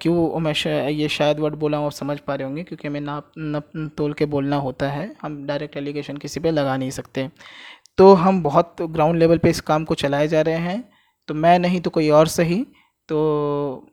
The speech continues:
उम, होगा, ये सामने तो आना ही आना है, चाहे कुछ भी हो। तो इसीलिए ये जो process मैंने आपको क्या फॉलो करना है वो बताया, अ, बताया है, उसको आप फॉलो कीजिए। नि-, नियम के अंदर रहिए, कानून के अंदर रहिए, कानून को मत तोड़िए,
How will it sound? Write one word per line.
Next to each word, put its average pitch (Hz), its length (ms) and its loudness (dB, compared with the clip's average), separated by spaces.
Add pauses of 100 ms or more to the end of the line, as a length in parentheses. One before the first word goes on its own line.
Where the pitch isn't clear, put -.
उम, 143 240 -12 (380)
होगा, 175 340 8
ये 147 200 -2
सामने 165 340 -2
तो 180 120 2
आना 175 280 0
ही 156 100 -2
आना 131 220 -4
है, 123 220 -6
चाहे 143 180 -2
कुछ 147 200 -4
भी 143 160 -2
हो। 123 180 -6 (460)
तो 160 80 -6
इसीलिए 175 560 -6
ये 156 160 -2
जो 170 100 -2
process 165 420 2
मैंने 196 280 0
आपको 156 320 2
क्या 214 140 0
फॉलो 165 240 0
करना 156 260 -2
है 151 60 0
वो 160 160 0
बताया, 147 380 -4
अ, 147 380 -12
बताया 143 320 -6
है, 147 180 -6
उसको 196 260 -4
आप 143 60 -2
फॉलो 147 300 -4
कीजिए। 151 260 -6
नि-, 156 480 -8
नियम 165 420 0
के 190 120 2
अंदर 165 220 2
रहिए, 156 220 0
कानून 170 380 -2
के 180 100 -4
अंदर 151 180 -6
रहिए, 151 200 -6
कानून 170 380 0
को 196 100 -2
मत 151 220 -4
तोड़िए, 151 360 -4